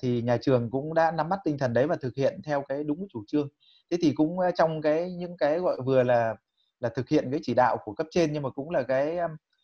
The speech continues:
nỗ lực của nhà trường ấy, thì cái công, công tác tập huấn của nhà trường thì cũng đã diễn ra tương đối tốt. Cho nên là khi mà chúng ta mà, à, đóng cửa trường để mà dạy trực tuyến thì nhà trường cũng có một cái vốn dắt lưng nó, nó, nó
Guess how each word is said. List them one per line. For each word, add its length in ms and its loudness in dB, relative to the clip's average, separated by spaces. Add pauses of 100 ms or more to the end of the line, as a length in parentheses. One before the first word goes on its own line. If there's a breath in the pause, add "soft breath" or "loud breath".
(200)
nỗ 140 2
lực 180 2
của 80 -2
nhà 200 -2
trường 240 4
ấy, 140 0 (120)
thì 280 -2
cái 200 -6
công, 300 -4
công 220 -8
tác 200 -4
tập 200 0
huấn 260 0
của 100 -4
nhà 180 -4
trường 220 -4
thì 120 -8
cũng 120 -10
đã 100 -4
diễn 200 -8
ra 220 -4
tương 160 -10
đối 180 -8
tốt. 200 -10
Cho 60 -6
nên 160 -2
là 80 -2
khi 240 2
mà 100 -2
chúng 160 -6
ta 180 0
mà, 200 -4 (460 soft breath)
à, 140 2
đóng 260 2
cửa 200 6
trường 320 6
để 100 2
mà 400 2
dạy 160 0
trực 200 -6
tuyến 220 0
thì 80 -4
nhà 180 -2
trường 180 -2
cũng 140 -6
có 100 -2
một 160 -6
cái 140 0
vốn 220 0
dắt 160 -6
lưng 260 0
nó, 240 -10 (500)
nó, 220 0
nó 120 -4